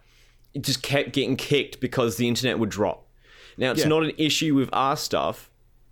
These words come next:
Speaker 1: because we've already, like, they've sent us new routers. Uh, we've had, like, electricians and stuff come in and check the wires. It's all fine.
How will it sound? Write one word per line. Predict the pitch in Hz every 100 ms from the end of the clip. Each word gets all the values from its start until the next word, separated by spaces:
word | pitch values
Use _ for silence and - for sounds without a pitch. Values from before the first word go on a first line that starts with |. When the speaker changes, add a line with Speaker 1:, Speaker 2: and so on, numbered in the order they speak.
| _ - -
Speaker 1:
because | 117 123 120 113 107
we've | 123
already, | 131 131 131 127 117
like, | 120 113 - -
they've | 110
sent | - 117 110
us | 104
new | - 90
routers. | 113 123 120 120 117 113 - - -
Uh, | 95 98
we've | 107 104
had, | 110 98 -
like, | 95 92
electricians | 95 107 - 123 104 113 104
and | 104
stuff | 104 101 -
come | 107
in | 98 110
and | 104
check | 110 -
the | 92
wires. | 120 120 120 113
It's | -
all | -
fine. | - 117 113